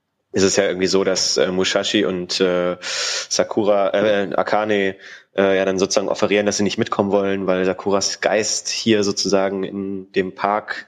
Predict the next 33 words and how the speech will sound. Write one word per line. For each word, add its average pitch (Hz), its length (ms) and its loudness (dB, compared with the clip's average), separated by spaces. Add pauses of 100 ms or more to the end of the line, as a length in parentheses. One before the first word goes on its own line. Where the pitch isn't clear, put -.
(120)
ist - 260 2
oder 90 220 4
hier 107 200 2
in 92 80 -2
dieser 104 240 2
Welt 101 320 0 (400)
und 95 80 -8
sie 95 100 2
sozusagen 95 440 2
ihren 90 160 -2
Geist 92 320 2
nicht - 120 -8
verlassen 92 360 -2
wollen. 95 360 0 (680)
Ähm, 85 720 -2
und 82 140 -18
deswegen, 85 520 0
äh, 82 380 -10
ja, 95 220 2 (200)
da 135 140 0
bleiben 87 240 0
wollen. 78 300 2
Aber 82 160 0
Maeve 101 240 2
versucht - 640 -4
sie - 80 -2
noch 92 120 0
abzuhalten, 104 440 2
klappt - 280 -2
aber - 120 -4
nicht - 120 -8
so 80 120 -10
gut. - 240 -14